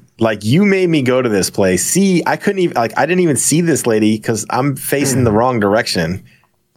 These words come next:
Speaker 1: And then you're mad at me. But
Speaker 2: Right.
Speaker 1: it's, you know,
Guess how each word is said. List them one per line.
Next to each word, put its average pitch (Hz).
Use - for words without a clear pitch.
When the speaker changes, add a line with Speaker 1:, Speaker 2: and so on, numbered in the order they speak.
Speaker 1:
And 120
then 120
you're 110
mad 104
at 87
me. 78
But 135
Speaker 2:
Right. -
Speaker 1:
it's, 160
you 160
know, 135